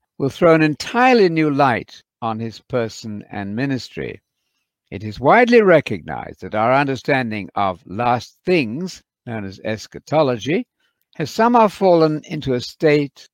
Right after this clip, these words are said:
of confusion. Ram speaks of, I quote, "the hopeless division of evangelical Christianity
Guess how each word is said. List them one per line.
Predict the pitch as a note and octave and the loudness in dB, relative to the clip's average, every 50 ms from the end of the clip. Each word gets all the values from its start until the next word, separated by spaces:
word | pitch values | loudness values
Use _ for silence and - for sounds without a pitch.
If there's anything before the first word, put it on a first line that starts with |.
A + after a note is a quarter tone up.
| - | -10
of | A2+ A#2+ A#2 A2 - - | -8 -6 -6 -8 -10 -12
confusion. | - B2+ A2+ A2 - - D3+ D3+ D3+ C3 G2+ G2 D2+ C2 - - _ _ _ _ _ _ | -10 -10 -10 -10 -8 -6 -6 -4 -6 -6 -8 -10 -14 -16 -18 -20 _ _ _ _ _ _
Ram | - B2 C#3+ D#3+ E3+ E3+ E3 D#3+ E3 D3+ | -4 0 2 2 4 2 2 0 -2 -4
speaks | - - - - D#3 C#3+ - - - - - - - - | -6 -6 -2 0 0 0 0 -4 -8 -12 -8 -8 -6 -4
of, | - C3 B2+ B2 A#2+ A#2 G2+ - _ _ - | -2 0 2 2 0 0 -4 -10 _ _ -16
I | A2+ | -16
quote, | A2 - - D3 C3 A#2 - | -10 -4 -2 -2 -2 -2 -4
"the | - A#2+ A2 | -10 -14 -14
hopeless | G2 - - F3+ G3+ G3 F#3+ _ - E3+ D#3 - - | -10 -6 -2 0 0 0 0 _ -6 -6 -6 -6 -8
division | - D3+ C#3+ B2 A2+ A2 C3 E3+ G3+ G3+ D#3 A#2+ A#2+ F#2+ E2 E2 G#2+ A2+ - _ _ _ - - - | -8 -6 -6 -6 -6 -2 2 2 2 2 2 -2 -8 -10 -10 -14 -20 -20 -20 _ _ _ -20 -12 -8
of | A2+ A#2 A2 B2+ | -8 -8 -6 -6
evangelical | C3+ B2+ B2 B2+ A#2+ A#2 C3 C3 B2+ B2+ B2 - A2+ G2+ | -8 -6 -6 -8 -6 -4 -2 -2 -2 -2 -4 -6 -10 -10
Christianity | - - B2+ A#2 - - C#3 C3 A#2+ A#2 A2+ A2+ G#2+ F#2+ A2+ A2 G#2+ A2 A2+ | -6 -6 -6 -6 -6 -6 -4 -2 -2 -2 -2 -4 -6 -6 -6 -6 -6 -6 -8